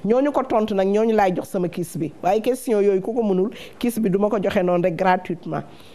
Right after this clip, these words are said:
Su ko defee, xam ngeen ne nee naa teraanga kenn bañu ko. Ndax, euh, yonent Khadija moomu bi doomam ji di sëyi,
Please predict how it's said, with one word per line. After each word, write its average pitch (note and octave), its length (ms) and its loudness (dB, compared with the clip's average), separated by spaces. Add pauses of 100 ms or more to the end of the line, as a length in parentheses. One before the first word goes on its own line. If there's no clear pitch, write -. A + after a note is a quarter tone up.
(500)
Su - 160 -4
ko A4+ 120 2
defee, C4+ 440 0 (800)
xam C#4 260 -2
ngeen A#3+ 220 2
ne A3+ 80 4
nee A#3+ 200 2
naa G#3+ 260 2 (520)
teraanga B3 400 2 (160)
kenn B3+ 240 0
bañu F3+ 220 0
ko. - 140 -8 (760)
Ndax, G#3+ 320 0
euh, G#3+ 260 0
yonent A3+ 460 0
Khadija B3+ 480 0
moomu A3 260 0
bi G3+ 120 -2
doomam C4 360 2
ji G3 100 -2
di F#3+ 100 -2
sëyi, F#3+ 360 -2